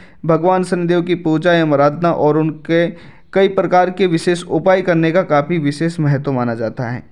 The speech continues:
ऐसे में दर्शकों, आज आप सभी को मुख्य द्वार पर रात्रि के समय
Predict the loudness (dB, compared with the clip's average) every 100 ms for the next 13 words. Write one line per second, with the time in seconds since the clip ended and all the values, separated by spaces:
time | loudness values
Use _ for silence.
0 | -20 -20 -20 -20 -10 0 2 2 2 0
1 | 0 2 2 4 4 4 4 4 2 0
2 | 0 0 0 0 0 -2 0 0 2 4
3 | 4 2 0 0 2 2 2 -2 -2 -2
4 | 0 0